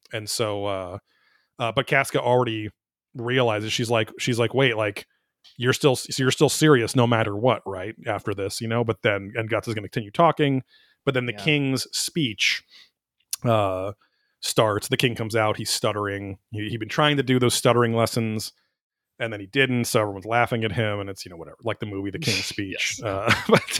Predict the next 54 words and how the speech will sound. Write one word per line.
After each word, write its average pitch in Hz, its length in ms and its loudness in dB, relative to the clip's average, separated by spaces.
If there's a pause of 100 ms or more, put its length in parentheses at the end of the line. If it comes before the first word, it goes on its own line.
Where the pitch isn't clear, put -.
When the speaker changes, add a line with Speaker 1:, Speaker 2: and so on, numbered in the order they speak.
(100)
Speaker 1:
uh, - 560 0 (100)
<laughs> - 120 -16
which 131 160 0
I've 107 140 -2
never 104 240 -2
actually - 400 -8
seen. 113 420 -8 (100)
Speaker 2:
Same. 226 280 2 (160)
Speaker 1:
It 113 80 -2
was 392 140 0
just, 392 300 6
Speaker 2:
<laughs> - 0 -
Speaker 1:
it 131 60 0
was 120 160 -4
just, 117 240 -4
uh, 101 180 -4
during 101 240 -4
the 92 60 -14
Oscars 95 360 -6
a 104 40 -6
lot 101 240 -4
that 101 160 -4
year, 95 260 -8
but, 95 180 -8 (360)
Speaker 2:
Yes. - 120 -16
Speaker 1:
um, 101 540 -6 (500)
uh, 104 440 -4
but 143 80 4
anyway, 110 320 -4
so 117 520 -4 (600)
Casca 170 360 2
goes 127 340 4
to 135 80 2
listen 127 220 0
to 131 60 0
the 123 80 -2
king. 117 220 0
He 175 180 6
stays 151 280 4
behind 123 460 2
outside. 110 640 0
He's, 165 140 -2
like, 185 140 4
just 139 320 2
outside 110 440 0
the 101 80 -4
party 92 300 -2
on 92 100 -4
the 117 100 -8
other 104 180 0
side 101 240 0
of 95 80 -8
this 101 100 -12
big 98 220 -6